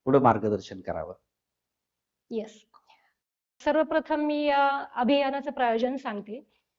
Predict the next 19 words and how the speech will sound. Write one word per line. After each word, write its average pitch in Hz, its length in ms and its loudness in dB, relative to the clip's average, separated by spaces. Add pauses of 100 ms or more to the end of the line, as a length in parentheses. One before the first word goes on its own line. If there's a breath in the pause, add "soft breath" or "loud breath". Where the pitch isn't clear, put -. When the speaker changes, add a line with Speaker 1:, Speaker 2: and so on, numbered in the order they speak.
(280)
Speaker 2:
की 262 280 -6
आदरणीय 269 640 2
पंतप्रधान, 254 800 -4 (300)
अ, 214 340 -12
माननीय 233 460 -6
मोदीजी 240 540 -4 (400)
यांच्या 240 380 -2
पंच्याहत्तराव्या 269 920 0
वाढदिवसानिमित्त, 233 960 -2 (720)
अ, 208 100 -8
राज्य 226 540 -2
आणि 294 160 2
केंद्र 262 320 2
सरकारकडून 233 720 -4 (380)
स्वस्थ 302 380 -2
नारी 262 400 4
आणि 254 260 -4
सशक्त 311 460 -2
परिवार 196 360 -8